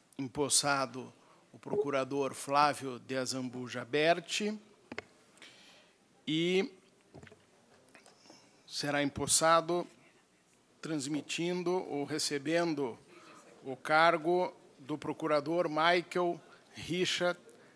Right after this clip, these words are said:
Reiner. Convido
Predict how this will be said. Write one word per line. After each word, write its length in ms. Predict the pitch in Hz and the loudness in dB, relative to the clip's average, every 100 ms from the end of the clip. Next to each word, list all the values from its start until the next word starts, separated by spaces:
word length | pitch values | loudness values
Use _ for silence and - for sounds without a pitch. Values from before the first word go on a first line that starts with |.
| - - | -20 -8
Reiner. 580 | - 160 156 135 117 107 - - - _ - - - - - - - | 4 6 6 2 -4 -10 -20 -20 -20 _ -20 -20 -20 -20 -20 -20 -20
Convido 840 | - 143 147 131 165 151 156 139 | -6 -4 -2 2 2 4 2 2